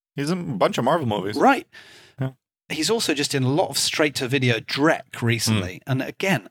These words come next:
Speaker 2: I, I know everyone just wants to work, but this one, you're like, maybe he just wanted to spend a week in Amsterdam.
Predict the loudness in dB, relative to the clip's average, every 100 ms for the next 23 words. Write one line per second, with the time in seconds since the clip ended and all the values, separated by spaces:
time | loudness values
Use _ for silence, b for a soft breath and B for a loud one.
0 | _ 0 0 2 4 8 6 6 4 2
1 | 2 0 -4 -4 -4 0 2 0 -6 -6
2 | -6 -6 -4 2 4 2 -2 -8 -10 -14
3 | -4 -2 0 -4 -8 -16 _ -14 -14 _
4 | 0 0 0 -2 -6 0 0 0 0 -4
5 | -2 0 2 2 2 0 -2 -6 -8 -8
6 | -10